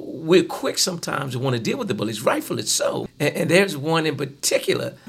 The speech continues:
that comes to my mind in the political arena <laughs> that I don't even wanna address. Uh, but, but the grace piece.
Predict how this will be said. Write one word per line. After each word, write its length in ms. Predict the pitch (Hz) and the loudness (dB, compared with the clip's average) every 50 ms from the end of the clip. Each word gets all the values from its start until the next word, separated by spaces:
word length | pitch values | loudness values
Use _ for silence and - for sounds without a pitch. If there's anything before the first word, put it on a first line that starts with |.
| 170 175 - | -10 0 2
that 160 | 135 135 135 | 2 2 4
comes 220 | - - 165 151 139 | 4 2 0 0 0
to 60 | 143 | 0
my 140 | 139 139 139 | 2 2 4
mind 440 | 135 135 139 135 139 131 127 127 131 | 4 4 2 2 2 2 2 0 0
in 160 | 139 143 143 | -2 0 0
the 80 | 135 135 | 0 0
political 580 | 123 151 143 139 165 202 202 190 - 143 123 | 0 0 2 4 6 6 6 4 4 2 0
arena 380 | 113 104 101 104 104 101 104 110 | 2 2 2 2 2 0 0 -2
<laughs> 60 | - | 0
that 340 | 139 - - - - - - | 0 0 0 -2 -2 0 0
I 100 | - - - | 0 0 -2
don't 240 | - - 185 170 139 | 2 4 4 4 4
even 160 | 123 120 120 | 2 2 4
wanna 320 | 131 143 127 113 110 - - - - - _ - | 4 4 4 2 -2 -6 -10 -18 -20 -6 _ 2
address. 760 | 165 165 - - - - 151 156 160 160 147 135 131 131 - - - - - - - - _ | 2 2 2 0 -2 2 4 6 8 8 6 6 4 0 -6 -12 -16 -18 -18 -20 -20 -4 _
Uh, 500 | - 135 135 165 - - - - - - - | 4 6 8 8 6 4 2 0 0 -2 0
but, 380 | 139 151 151 - - - - | 4 6 6 6 6 4 2
but 280 | - 139 135 135 135 - - - - - - - - 214 | 4 4 4 4 2 -6 -14 -14 -14 -14 -16 -14 -2 0
the 60 | 160 139 | 0 2
grace 400 | 113 131 165 185 214 208 - - | 4 4 6 6 6 6 4 0
piece. 440 | - - 127 107 98 98 - - | 0 0 0 0 0 -2 -6 -6